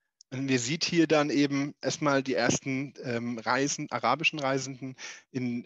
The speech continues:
nach Europa, die eben auch festhalten, hier zum Beispiel „Flirtation, romance and courtship, äh, for them“, also die Europäer, „only takes place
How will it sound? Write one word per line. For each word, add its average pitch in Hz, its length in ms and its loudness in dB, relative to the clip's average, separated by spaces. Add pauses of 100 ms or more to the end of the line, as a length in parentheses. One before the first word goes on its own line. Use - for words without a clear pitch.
nach 120 200 0
Europa, 113 580 -4 (300)
die 147 100 0
eben 131 180 2
auch - 440 -2 (100)
festhalten, 127 1000 0 (340)
hier 131 160 4
zum 127 200 -2
Beispiel 117 640 2
„Flirtation, 170 640 0
romance 143 400 0
and 127 100 -14
courtship, 147 480 0 (380)
äh, 117 160 0
for 113 220 -4
them“, 131 440 0
also 110 160 -16
die 107 120 -6
Europäer, 139 500 2 (320)
„only 160 260 0
takes - 280 0
place - 500 0